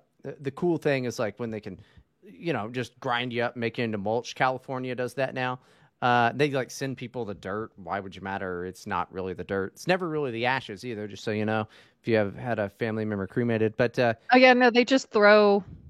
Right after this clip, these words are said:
Speaker 1: it's a lot of
Speaker 2: the
Speaker 1: guys. It's
Speaker 2: ashes
Speaker 1: most-,
Speaker 2: from the bottom in there,
Speaker 1: it's
Speaker 2: yeah.
Speaker 1: mostly your guy, but it's, you got some other folks in there,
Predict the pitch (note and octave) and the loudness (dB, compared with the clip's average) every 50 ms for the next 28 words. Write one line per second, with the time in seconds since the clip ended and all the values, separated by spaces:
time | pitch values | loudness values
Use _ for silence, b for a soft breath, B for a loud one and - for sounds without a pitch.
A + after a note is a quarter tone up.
0 | - _ _ _ _ _ _ - G3+ A3 A3 - D4 C#4+ C#4+ C4+ B3 G3+ G#3 G3 | -20 _ _ _ _ _ _ -2 -2 0 0 0 0 2 4 4 4 6 6 6
1 | C3+ A#2 - - - F#3+ A#3 G3 A3+ C4 C4 A3+ G3 - - G#3+ G3 G3 F#3+ B3 | 4 2 -2 -4 0 4 4 6 6 4 4 0 0 0 -4 -4 -4 -2 0 0
2 | C#4 G#3 C3 - - D2 - - B3 B3 F#3 - C#4 C4+ B3 A#3+ - A#3+ A3 G3+ | 0 -2 -4 -8 -12 -12 -10 -4 -2 0 0 2 4 2 2 2 0 -2 -2 0
3 | F#3 F3+ D3+ C#3 D3+ C3 B2 A#2+ A#2 G#2+ G2+ B2+ B2 A#2+ - - - - _ _ | 0 -2 0 0 2 2 2 2 0 -2 -4 -8 -8 -8 -12 -14 -20 -20 _ _
4 | F#3+ F3+ E3 F3 D#3 - - C#3+ B2 A2 G2+ F2+ E2 - F#2+ F2+ - - - F#2 | -8 -2 2 2 2 2 0 -6 -6 -6 -6 -8 -10 -10 -10 -10 -10 -12 -14 -14
5 | E2 D#2 - | -12 -12 -14